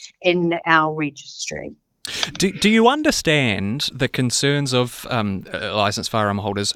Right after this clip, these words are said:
Speaker 2: who, who, who might point to previous,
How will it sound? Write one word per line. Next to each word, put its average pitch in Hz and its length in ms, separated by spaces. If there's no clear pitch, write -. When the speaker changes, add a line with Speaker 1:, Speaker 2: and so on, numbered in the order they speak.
Speaker 2:
who, 113 360
who, 117 200
who 147 200
might 165 300
point 196 480
to 139 520
previous, 160 800